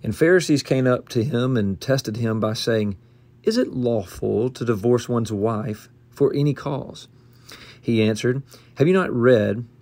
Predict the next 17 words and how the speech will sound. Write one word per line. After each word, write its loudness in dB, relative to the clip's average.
that 4
he 2
who 2
created 0
them 0
from 0
the -2
beginning 0
made 0
them 0
male 2
and -4
female?' -4
And -6
he 0
said, 2
'Therefore, 0